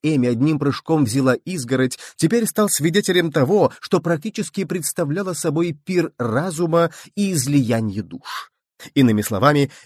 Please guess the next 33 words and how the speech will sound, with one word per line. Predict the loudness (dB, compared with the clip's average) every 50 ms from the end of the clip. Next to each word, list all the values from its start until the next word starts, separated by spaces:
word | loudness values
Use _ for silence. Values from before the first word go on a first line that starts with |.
| _
Эми | 0 0 2 2
лежала | 2 2 2 2 2 2
на | 2 2 2
спине, | 0 -2 -6 -6 -4 -2 -2 -2 -2
задрав | -2 -2 -2 0 0 0 0 -2
к | -2
небу | 0 2 2 4 4 2 2
все | 2 0 -2 -2
четыре | -4 -4 -4 -4 -2 -2 -2
лапы, | -2 -2 -4 -2 -2 -4 -4 -4 -6 -16 -10 -4
а | -4 -4
Кей | -2 -2 -2 -2 -2
похлопывала | -4 -4 -4 -6 -6 -6 -8 0 0 0 2 2 -2 -2 0 0 2
её | 2 2 2 2 2 0
по | -2 -2 -4 -4
грудной | -2 -2 -2 -2 -2 -2 -2 -4 -4 -6
клетке. | -6 -8 -18 -20 -20 -20 _ _ -20 -20 -20 _ _ _ _ _ _ _ _ _ _ _ _ _
«Э, | 0 2 4 6
надеюсь, | 6 6 6 6 6 6 6 6 4 4 -2 -10 _ _ _ _ _ _
собака | 2 2 4 6 6 4 4 4
вас | 4 4 4 4 4
не | 6 6 6
допекает, | 6 4 2 2 0 2 2 2 2 2 0 0 -4
мисс?» — | -6 -8 -6 -6 -8 -10 -10 -10 -14 _ _ _ _ _
сказал | -10 -4 -2 0 2 2 2 0
Фарш | -2 -2 -2 0 0 0 -2 -4 -10 -12 -14 -20 -10
в | -2 2 2
лучшей | 4 4 4 2 0 -4 -4 -4 -4
своей | -4 -2 -4 -2 -2 -2 -4
манере. | -4 -6 -10 -14 -18 -20 _ _ _ _ _ _ _ _ _ _ _ _ _ _ _ _
Кей | 2 2 2 2
подняла | 2 0 -2 0 0 -2 0 2 2 2
голову | 0 2 2 2 2 2 0 -2 -2 -2